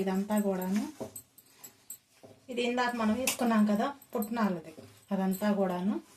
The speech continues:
ఇదంతా కూడా బాగా కలుపుకోవాలి. దీంట్లో మీకు కారం, సాల్ట్ మొత్తం సరిపోనియో లేదో మీరు ఇప్పుడే చూసేసుకోండి. నాకైతే సాల్ట్ కొంచెం తక్కువ అనిపించింది, వేసేసుకున్నాను. ఇప్పుడు మనం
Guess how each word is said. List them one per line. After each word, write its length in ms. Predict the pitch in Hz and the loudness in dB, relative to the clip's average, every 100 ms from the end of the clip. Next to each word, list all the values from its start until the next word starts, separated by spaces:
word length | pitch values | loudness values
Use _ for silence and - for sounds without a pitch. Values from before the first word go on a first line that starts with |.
| - _ _ _ _ _ _ - - | -20 _ _ _ _ _ _ -6 -2
ఇదంతా 260 | 202 190 220 | 0 0 2
కూడా 120 | 214 190 | 4 4
బాగా 120 | 202 214 | 2 2
కలుపుకోవాలి. 560 | 220 208 - 208 190 233 240 | 2 2 2 0 2 2 2
దీంట్లో 260 | 247 226 240 220 | 0 2 2 2
మీకు 220 | 220 214 208 | 2 0 0
కారం, 380 | 226 240 262 285 - | 0 2 2 0 -2
సాల్ట్ 340 | 233 220 233 269 | 0 0 2 0
మొత్తం 260 | 226 214 277 277 | 0 0 0 0
సరిపోనియో 500 | 247 240 269 254 247 226 | 0 2 2 2 2 2
లేదో 140 | 233 262 | 0 0
మీరు 100 | 226 214 | 2 0
ఇప్పుడే 200 | 226 254 220 | 0 -2 2
చూసేసుకోండి. 680 | 208 202 - 202 190 185 311 - - - - - - _ - 214 | 2 2 0 -2 0 -2 -6 -12 -20 -20 -20 -20 -20 _ -6 -4
నాకైతే 320 | 214 226 285 - | -2 0 0 2
సాల్ట్ 240 | 233 233 - | 2 2 4
కొంచెం 260 | 220 208 214 214 | 4 6 4 4
తక్కువ 260 | 214 247 | 0 -2
అనిపించింది, 420 | 226 208 208 240 240 | 0 -2 -4 -2 2
వేసేసుకున్నాను. 800 | 220 220 226 - 208 185 185 214 330 - _ _ _ - - - - _ _ _ _ - - _ - - - - - - - _ - 247 | 2 2 -2 -2 -2 0 2 2 0 -8 _ _ _ -20 -20 -20 -20 _ _ _ _ -20 -20 _ -20 -20 -20 -20 -20 -20 -20 _ -18 -4
ఇప్పుడు 180 | 262 254 | 0 2
మనం 160 | 233 | 2